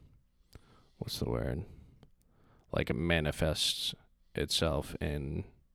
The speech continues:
like, angry outbursts or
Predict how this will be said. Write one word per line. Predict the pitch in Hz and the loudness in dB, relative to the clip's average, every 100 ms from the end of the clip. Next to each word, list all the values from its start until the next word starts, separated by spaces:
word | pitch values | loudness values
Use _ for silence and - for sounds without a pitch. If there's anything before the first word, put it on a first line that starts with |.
| - _ _ - - _ _ | -20 _ _ -20 -20 _ _
like, | - 64 - - | -2 -2 -6 0
angry | 90 87 85 78 | 2 4 4 6
outbursts | 82 - 65 60 - - - - | 6 4 2 2 -2 -4 -6 0
or | 82 82 76 78 64 65 | 2 4 4 2 2 0